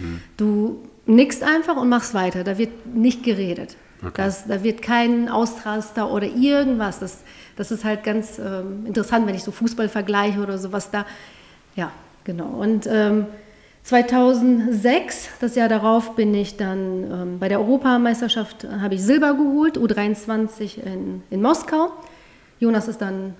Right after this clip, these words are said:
Speaker 2: auch Zweiter geworden. Wir hatten Doppelpack, das war auch gut, das war schön.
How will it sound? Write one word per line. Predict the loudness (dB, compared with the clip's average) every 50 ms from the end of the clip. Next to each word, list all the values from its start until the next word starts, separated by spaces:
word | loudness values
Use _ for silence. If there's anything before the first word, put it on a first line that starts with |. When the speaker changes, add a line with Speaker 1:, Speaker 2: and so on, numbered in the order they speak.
| -2 2
Speaker 2:
auch | 2 2 2 2 -2
Zweiter | 0 2 4 4 4 4 2
geworden. | 2 2 0 2 2 2 4 4 4 4 4 2
Wir | 2 0 0
hatten | -2 -4 -4 -4 2
Doppelpack, | 2 2 4 4 2 0 0 0 0 0 0 -2
das | -6 -6 -6 -6
war | -6 -6
auch | -6 -6 -6
gut, | -6 -6 -6 -6 -12 -20 -20 -20 _ _ -14
das | -14 -12 -10 -8
war | -8 -6 -6 -8 -8
schön. | -6 -2 2 4 4 4